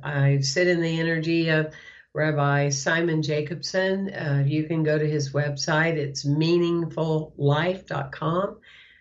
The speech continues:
He also has the Meaningful Life Center. So a true dedicated, uh, individual of, of what matters and, um, you know, so pertinent to the times that we are living in now.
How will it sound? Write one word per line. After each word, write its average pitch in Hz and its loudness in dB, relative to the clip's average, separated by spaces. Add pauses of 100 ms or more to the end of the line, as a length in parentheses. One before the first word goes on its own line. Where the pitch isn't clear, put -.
(160)
He 156 2
also 151 4
has 156 4
the 151 2
Meaningful 156 2
Life 156 2 (160)
Center. 202 -4 (380)
So 151 2
a 151 2
true 180 2
dedicated, 156 2
uh, 143 2
individual 143 2
of, 139 2
of 135 -4
what 151 -2
matters 151 0 (440)
and, 143 2
um, 135 4
you 165 0
know, 151 2
so 160 0
pertinent 156 -2
to 156 -2
the 139 -2
times 147 -2
that 139 -4
we 139 0
are 160 0
living 143 0
in 139 4
now. 135 4